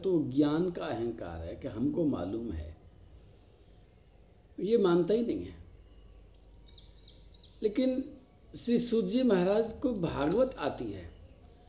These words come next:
अट्ठासी हजार ऋषि मुनि उनको आदर से ऊंचे आसन पर बिठा करके उनको प्रणाम करके पूरी श्रद्धा के साथ में भागवत सुनना चाहते हैं,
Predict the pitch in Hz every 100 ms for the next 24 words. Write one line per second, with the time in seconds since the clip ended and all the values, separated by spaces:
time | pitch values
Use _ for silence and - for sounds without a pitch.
0 | - - 135 131 156 160 - 247 175 151
1 | 214 220 165 - 202 190 180 214 202 214
2 | 175 139 151 202 170 175 190 226 - -
3 | - - - 202 196 233 160 127 165 170
4 | 196 160 131 131 156 151 117 139 151 -
5 | - - - - - - - - - 202
6 | 226 226 156 165 202 208 190 170 196 185
7 | 226 226 - 170 170 208 - - 165 151
8 | 151 196 196 156 135 165 175 143 147 185
9 | 170 107 104 175 175 120